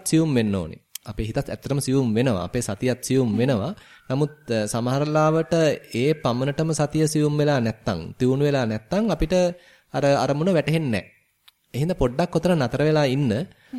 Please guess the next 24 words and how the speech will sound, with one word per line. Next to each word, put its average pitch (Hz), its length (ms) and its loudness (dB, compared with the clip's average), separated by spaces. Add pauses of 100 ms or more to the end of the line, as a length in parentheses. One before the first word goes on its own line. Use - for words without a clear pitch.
(520)
ගානට 120 460 -2
නැවතත් 143 440 0
හොඳට 147 340 0
සතිය 143 360 -2
වර්ධනය 127 480 0
වුණාම 123 400 2 (240)
තමන් 113 340 -2
මේ 120 260 0 (440)
අවධානයෙන් 127 640 -4
හිටීම 120 420 -2
හරහා 117 500 -2 (500)
නැවත 101 360 -6
වෙන 110 180 -2 (160)
සිතුවිලි 113 400 -2
වලට 113 180 -2
යන්න 110 240 -4
දෙන්නෙත් 107 340 -4
නෑ. 104 260 -4 (560)
ඊළඟට 117 340 -4
වෙන 107 200 -2
අරමුණකට 110 500 -2
හිත 110 180 -8
දාන්නෙත් 107 480 -4
නෑ. 110 280 -4